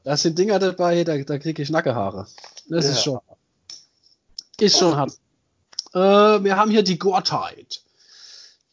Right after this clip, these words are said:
Speaker 1: Das sind hier die Jungs, die sagen, sie können rennen und chargen für einen Kommandopunkt. Aber, und das ist jetzt so ein bisschen schade, aber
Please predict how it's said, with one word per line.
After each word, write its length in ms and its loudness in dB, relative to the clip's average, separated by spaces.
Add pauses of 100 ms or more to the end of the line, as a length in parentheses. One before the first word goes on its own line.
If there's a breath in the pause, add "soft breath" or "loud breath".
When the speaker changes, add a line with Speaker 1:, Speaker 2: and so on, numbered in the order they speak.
(120)
Speaker 1:
Das 260 -2
sind 120 2
hier 220 2
die 160 -6
Jungs, 520 -2
die 600 -2
sagen, 640 0
sie 200 -4
können 500 2
rennen 360 2
und 120 -4
chargen 420 -2
für 80 0
einen 100 0
Kommandopunkt. 760 -4 (1200 soft breath)
Aber, 480 2 (400)
und 160 -2
das 140 4
ist 120 2
jetzt 220 0
so 80 2
ein 80 -2
bisschen 200 0
schade, 500 -2 (320)
aber 600 0